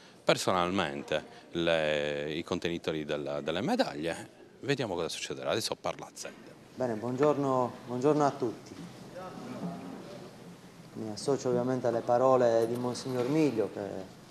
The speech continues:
Speaker 2: che ho ringraziato per essere stato presente oggi e per aver celebrato la messa in comune, che so essere molto sentito come appuntamento da, da tanti di, di voi.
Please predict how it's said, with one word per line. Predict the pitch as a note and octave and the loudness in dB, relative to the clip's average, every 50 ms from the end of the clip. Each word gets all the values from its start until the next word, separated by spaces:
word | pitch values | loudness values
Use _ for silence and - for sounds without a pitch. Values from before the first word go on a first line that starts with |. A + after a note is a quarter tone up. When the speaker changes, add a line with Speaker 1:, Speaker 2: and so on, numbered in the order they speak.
| - - - - - | -20 -20 -20 -20 -8
Speaker 2:
che | - | -6
ho | A2+ G#2 | -4 -2
ringraziato | A2 A2 A2+ A2+ A2+ - - D3+ C#3+ C3+ - A#2 | -2 0 2 2 2 4 6 8 8 8 6 4
per | G2 - G#2 G2 | 0 0 0 0
essere | G2 F#2+ F#2 F#2 A2+ - | 0 -2 -2 -4 -6 -6
stato | - A2+ A2 A2+ | -4 -2 -2 -2
presente | G2 G2 A2+ G#2+ A2+ A#2 A2+ - A#2 A#2+ | 0 0 0 0 0 0 0 0 2 4
oggi | C3 C#3 C#3 C3 B2 | 6 6 6 6 4
e | A2 | 0
per | - G#2+ | 2 0
aver | G#2 G2 G2+ G#2 G2+ G#2+ - | 0 0 -2 -4 -4 -6 -8
celebrato | - A2+ G#2 G#2+ A2+ A2+ A2 - A2 | -8 -6 -4 0 0 0 0 0 0
la | G#2+ G#2+ | 0 0
messa | A2+ A2+ - - G#2 | 0 -2 -2 -4 -6
in | G#2 | -6
comune, | - A2+ A#2 B2+ C#3 C#3+ C3 A#2+ G#2+ G2+ - - - - - - - - | -4 -4 -2 0 0 0 0 0 -2 -4 -8 -12 -16 -18 -20 -20 -20 -10
che | - G#2+ G#2 - - - - - | -8 -8 -8 -8 -10 -14 -14 -14
so | - - A#2 | -6 -4 -4
essere | G#2 - - G#2+ A2 - - - - - - - - - - - - - - - - - - - - - - | -4 -4 -4 -6 -6 -6 -10 -14 -18 -18 -16 -16 -16 -16 -16 -16 -16 -16 -16 -16 -16 -18 -18 -18 -16 -12 -10
molto | A2 A2+ F#2+ - | -10 -8 -8 -8
sentito | G#2 - A#2 A2 A2 G#2+ - C3+ B2 - A2+ G2 | -6 -6 -4 -4 -4 -2 0 0 0 0 -2 -2
come | - G#2 G2+ G2 | -2 -2 -4 -4
appuntamento | - - A2 G2+ - A2 A2 A#2+ B2 A#2+ A#2 G#2+ G#2 | -4 -6 -6 -2 0 2 2 4 2 2 2 0 2
da, | G2 G2+ G2+ G2 F#2+ F#2 F#2+ | 4 6 6 6 6 4 4
da | F#2 G2+ G2 | 4 2 2
tanti | F#2+ - G#2+ G#2 G2+ G#2+ G#2 | 2 2 0 0 -2 -2 -4
di, | G2+ G2+ G2 | -2 -2 2
di | F#2+ - G2 G2 G2+ G#2 F#2+ | 2 2 2 2 0 -2 -2
voi. | F#2+ G2 F2+ F2 F2 | -2 -2 -2 -4 -6